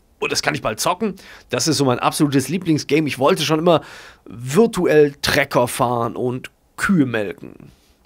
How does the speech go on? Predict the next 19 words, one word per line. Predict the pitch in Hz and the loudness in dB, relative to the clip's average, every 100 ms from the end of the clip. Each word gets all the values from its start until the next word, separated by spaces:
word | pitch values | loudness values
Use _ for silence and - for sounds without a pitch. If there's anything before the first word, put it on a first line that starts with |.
| _ - - - | _ -20 -20 -12
Hat | - 180 | -2 0
sich | 226 185 | 2 2
mir | 220 254 226 - | 4 6 4 2
nie | 160 254 | 4 4
so | 254 220 | 6 4
erschlossen, | 180 - 190 214 277 - _ - | 4 4 2 4 -4 -6 _ -2
ist | 214 | 2
aber | 269 233 | 4 4
ja | 233 - | 4 4
irgendwie | 214 220 | 0 0
ein | 214 | -2
Spiel, | - 202 233 | -2 -2 2
was, | 180 220 - | 2 0 -2
äh, | 160 190 190 175 147 | 0 2 2 0 0
trotzdem | 185 190 208 208 214 | 0 0 2 2 2
Erfolg | - 127 - 202 208 | -4 -4 2 2 4
hat, | 196 | 0
Erfolg | 131 - 156 190 | 0 2 2 4
hat, | 214 | 0